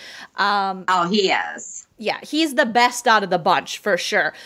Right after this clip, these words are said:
Speaker 1: Shonda's saying maybe the guy's name is Brett. We apologize. You're probably either listening or you'll be
Speaker 2: I
Speaker 1: listening
Speaker 2: think
Speaker 1: later
Speaker 2: it's
Speaker 1: on iTunes and, like, they should
Speaker 2: I
Speaker 1: know,
Speaker 2: think
Speaker 1: but
Speaker 2: it's Brad. I thought it was Brad, but, I mean, he did make that big,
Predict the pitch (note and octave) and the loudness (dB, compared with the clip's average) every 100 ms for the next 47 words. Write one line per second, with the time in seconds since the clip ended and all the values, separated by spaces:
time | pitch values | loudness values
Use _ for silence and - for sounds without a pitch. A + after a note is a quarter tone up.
0 | - - C#4 F4 F#4+ - D4+ A#3+ A3+ A#3 | -10 2 4 4 2 2 2 2 -2 0
1 | A3+ G#3+ G3+ F#3+ F#3+ F3+ E3+ - F#3 E3+ | 0 2 2 2 -6 -6 -8 -4 2 4
2 | E3+ C4+ B3 - E3+ F3 F#3 E3+ G3 A#3 | 4 0 0 2 0 2 -2 -4 -4 -2
3 | F#3+ F#3+ F3 E3+ - - - _ C4 C4+ | -2 0 -2 -4 -16 -20 -20 _ -6 0
4 | B3 A#3+ A3 C4 C4+ C4+ A#3+ A3 G3+ - | 2 2 2 0 0 -2 -2 -2 0 0
5 | B4 - F4 F#4+ G4+ C4+ G3+ G#3 - - | 0 0 2 2 2 0 -2 -6 -14 -18
6 | - G3+ G3 F#3 F#3+ G#3+ F#3+ F#3+ E3 - | -8 -4 0 -2 -2 -6 -6 -4 -2 0
7 | F4+ - - F4+ D4 C4 E4+ C4 - - | -2 2 2 2 2 2 2 2 0 -2
8 | D#3+ E3+ G#3+ F#3 B2+ A#2 _ _ _ _ | 0 2 4 4 2 0 _ _ _ _
9 | _ _ - A3 C#4+ D4 A#3+ C#3+ - C3 | _ _ -2 -2 0 0 -2 -6 -6 0
10 | C3+ A#2+ A#2+ C3+ - - D#3+ E3 E3+ F3+ | 2 2 0 -2 0 -2 0 0 0 0
11 | D3+ D3 C#3+ - D#3 | 0 0 -2 -2 -2